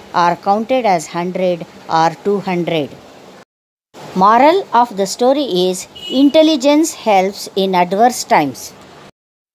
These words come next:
Now it is homework for you children. Take a notebook and write the question and answer yourself. Answer the following questions.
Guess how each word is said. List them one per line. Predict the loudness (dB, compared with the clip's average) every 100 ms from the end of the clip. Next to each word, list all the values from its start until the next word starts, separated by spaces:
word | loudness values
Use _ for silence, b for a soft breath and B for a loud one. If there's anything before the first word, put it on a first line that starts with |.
| -6
Now | 2 4 4
it | 4
is | 2 0 -2 -14 -6
homework | 2 4 4 2 0
for | 0 0
you | 0 -6 -6
children. | -8 -6 -2 -2 -2 B B -2
Take | 0 0 0
a |
notebook | 0 0 -6 -4 -4 -4 B B
and | -4 -4
write | 0 0 0
the | 0
question | -2 -4 -4 -2 -2 -4
and | -4 0
answer | 0 0 0 2 2 2 -4
yourself. | 0 0 -2 2 2 0 -16 -20 -20 -20 -20 -20 -20 -20 -20 -20 -20 -20 -18 -6
Answer | 2 2 4 4 4
the | 0
following | 2 2 2 0 -4
questions. | -4 -6 -6 -10 -10 -20